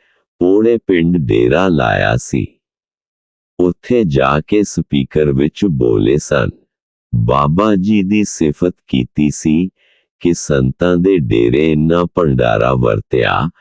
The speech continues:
ਕਿ ਸਾਡੇ ਘੋੜਿਆਂ ਨੇ ਵੀ ਦੁੱਧ ਪੀਣ ਤੋਂ ਨਾ ਕਰ ਦਿੱਤੀ ਸੀ। ਜਿਸ ਟਾਈਮ ਬਾਬਾ ਜੀ ਸੰਤਾ ਸਿੰਘ ਜੀ ਤੋਂ ਚਾਬੀਆਂ ਵਾਪਿਸ ਲੈ ਕੇ ਆਏ ਸਨ, ਉਸ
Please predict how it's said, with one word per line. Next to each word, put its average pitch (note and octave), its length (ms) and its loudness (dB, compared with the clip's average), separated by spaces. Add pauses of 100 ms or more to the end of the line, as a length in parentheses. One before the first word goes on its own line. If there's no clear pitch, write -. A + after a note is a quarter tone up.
(400)
ਕਿ - 120 0
ਸਾਡੇ D#2+ 560 -2
ਘੋੜਿਆਂ B1+ 560 0
ਨੇ B1 200 2
ਵੀ D2+ 220 0
ਦੁੱਧ F2 600 0
ਪੀਣ B1+ 360 0
ਤੋਂ F#2+ 160 0
ਨਾ D2+ 420 0
ਕਰ B1 200 0
ਦਿੱਤੀ A1 480 -2
ਸੀ। A#1+ 280 -4 (1120)
ਜਿਸ D2+ 520 -2
ਟਾਈਮ E2+ 460 2
ਬਾਬਾ C2+ 440 0
ਜੀ D#2 260 0
ਸੰਤਾ C#2+ 580 -2
ਸਿੰਘ F#2+ 380 0
ਜੀ E2+ 300 2
ਤੋਂ F2 240 2
ਚਾਬੀਆਂ A#1+ 600 0
ਵਾਪਿਸ C2 580 -2
ਲੈ A#1 360 0
ਕੇ D#2 160 0
ਆਏ G#1+ 240 0
ਸਨ, B1+ 320 -2 (1160)
ਉਸ G#2 300 0